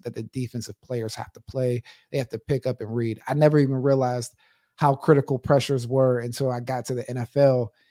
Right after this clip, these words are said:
and we would have our blitz, uh, blitz period. And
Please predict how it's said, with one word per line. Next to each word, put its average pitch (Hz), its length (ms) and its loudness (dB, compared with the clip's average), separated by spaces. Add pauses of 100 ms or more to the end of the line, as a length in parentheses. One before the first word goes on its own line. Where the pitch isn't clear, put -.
(140)
and 139 80 0
we 135 80 2
would 127 100 0
have 120 160 -4
our 113 100 -4
blitz, 147 480 2 (220)
uh, 113 360 -6 (140)
blitz 151 220 -2
period. 120 440 -4 (100)
And 113 340 -10